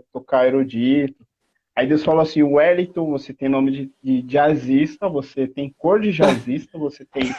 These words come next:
cara, você tem toca jazz." E aí, cara, eu, pá, beleza. Mas aí chegou no outro dia, o cara ligou e falou assim, "Ó, tem como você tocar um, um, gravar um barroco aqui pra mim, por favor?"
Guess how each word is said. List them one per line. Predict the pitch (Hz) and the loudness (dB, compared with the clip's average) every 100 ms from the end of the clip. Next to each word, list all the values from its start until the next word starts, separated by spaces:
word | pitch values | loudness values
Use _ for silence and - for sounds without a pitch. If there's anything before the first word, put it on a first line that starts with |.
| 302 | 0
cara, | 339 160 208 247 269 - _ - | 2 2 2 0 -2 -14 _ -14
você | - - | -8 -6
tem | - | -6
toca | 139 147 - 135 | -2 0 2 2
jazz." | 147 - _ _ _ _ _ | 2 0 _ _ _ _ _
E | 202 | 0
aí, | 202 208 262 349 | 4 4 4 2
cara, | - 214 156 156 | 2 4 4 4
eu, | 180 208 | 4 2
pá, | - 226 160 | 0 0 0
beleza. | 139 175 226 208 165 131 | 0 0 2 2 2 0
Mas | 147 160 | 0 2
aí | 180 | 2
chegou | 190 214 220 | 2 2 2
no | 220 | 2
outro | 226 233 | 0 0
dia, | 196 220 | -2 -2
o | |
cara | 233 220 | 2 2
ligou | 214 202 196 | 2 0 0
e | |
falou | 202 190 | 0 -2
assim, | 202 | -4
"Ó, | 190 | -6
tem | 269 | -8
como | 311 359 | -10 -12
você | - 233 | -8 -8
tocar | - 185 185 180 175 | -8 -4 2 4 4
um, | 170 165 160 156 151 151 | 2 -4 -8 -8 -10 -10
um, | 151 _ _ _ | -12 _ _ _
gravar | 147 156 147 151 | 0 2 4 4
um | 151 143 135 | 4 0 -2
barroco | 135 135 147 180 135 | 0 2 2 0 -2
aqui | 151 | -6
pra | 151 139 | -2 2
mim, | 143 185 | 2 0
por | - | -4
favor?" | - 135 202 202 | -4 0 0 -2